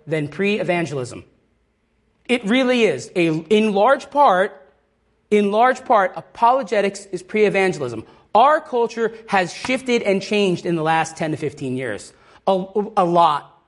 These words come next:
In the eighties and nineties, you could hand someone a tract and there's half a chance they'd read it. And half a chance they believe it. And half a chance they get saved.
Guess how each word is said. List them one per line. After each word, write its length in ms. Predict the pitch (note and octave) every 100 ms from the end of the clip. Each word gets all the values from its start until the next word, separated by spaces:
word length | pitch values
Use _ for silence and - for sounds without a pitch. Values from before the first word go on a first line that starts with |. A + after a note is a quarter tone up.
| _ _ _ _ _ _ _ G#3
In 100 | A3+
the 120 | C4+
eighties 260 | F4+ F#4
and 80 | E4+
nineties, 320 | E4 F4 D#4
you 80 | C#4
could 120 | C4+
hand 180 | A#3+ C4+
someone 200 | D4 C4
a 60 | B3+
tract 380 | C#4+ C#4+ D4 G#3
and 80 |
there's 160 | F#3 -
half 220 | A#3+ C4+
a 40 | C4+
chance 300 | B3+ C4+ G#3+
they'd 240 | G#3 G#3
read 200 | B3 C#4
it. 200 | C3+ - - - _ _ _ _ -
And 100 | D#3+
half 180 | G3 G#3+
a 40 |
chance 260 | F#3 A3 G3+
they 120 | F3+
believe 340 | D#3 D#3+ G#3+ B3
it. 280 | B3 - _ _ _ _ _ _ _ -
And 80 | C#3+
half 160 | D#3+ -
a 60 |
chance 240 | - E3+ F3
they 100 | D#3+
get 160 | C#3
saved. 360 | C3+ G#2+ -